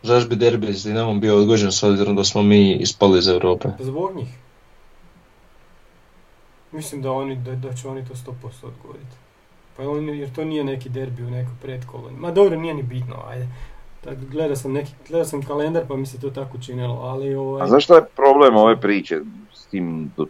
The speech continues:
Speaker 3: do-, odlascima, dovođenjima? Oni svi imaju jako lijepe ugovore. Šta ćemo s tim ugovorima?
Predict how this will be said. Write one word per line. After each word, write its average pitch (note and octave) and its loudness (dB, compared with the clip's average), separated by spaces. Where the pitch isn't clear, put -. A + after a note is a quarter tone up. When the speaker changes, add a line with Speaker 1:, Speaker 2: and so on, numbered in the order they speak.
Speaker 3:
do-, D2 0
odlascima, D2 0
dovođenjima? C#2+ -2
Oni F2+ 4
svi G#2 0
imaju G2+ 8
jako E2 6
lijepe C2+ 2
ugovore. C2 -6
Šta F2+ 2
ćemo D#2 -4
s - -12
tim D#2+ 0
ugovorima? C2 0